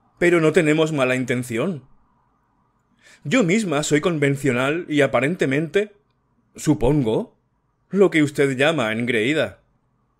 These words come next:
Pero por dentro, en realidad, soy humana. Me duele mucho,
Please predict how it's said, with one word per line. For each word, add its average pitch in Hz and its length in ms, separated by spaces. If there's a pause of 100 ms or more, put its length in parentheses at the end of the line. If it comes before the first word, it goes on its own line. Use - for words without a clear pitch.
(880)
Pero 165 240
por 135 180
dentro, 143 580 (540)
en 156 200
realidad, 139 680 (760)
soy 160 320
humana. 160 600 (1300)
Me 151 240
duele 139 320
mucho, 131 540